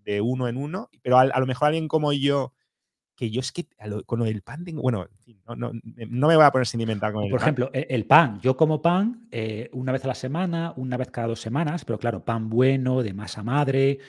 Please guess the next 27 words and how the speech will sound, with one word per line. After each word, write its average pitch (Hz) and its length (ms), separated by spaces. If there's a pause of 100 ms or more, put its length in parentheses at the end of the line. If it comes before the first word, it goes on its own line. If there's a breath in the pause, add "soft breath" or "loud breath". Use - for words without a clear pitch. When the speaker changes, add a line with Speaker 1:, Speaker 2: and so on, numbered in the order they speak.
(360 loud breath)
Speaker 2:
porque 123 400
creo, 175 500 (600)
eh, 123 100
por - 140
ejemplo, 147 220
en 117 40
el 110 120
gluten. 123 420
¿El 110 160
gluten 202 400
tiene 175 180
un 151 140
elemento 123 400
hermético? 170 600 (320 soft breath)
Yo 131 140
te - 80
diría 247 240
que - 140
sí. 196 380 (100)
Speaker 1:
¿En - 160
serio? 90 360
Speaker 2:
El, 143 120 (160)
el 127 140
gluten 202 340
no 170 80
aporta 135 360
nada. 139 380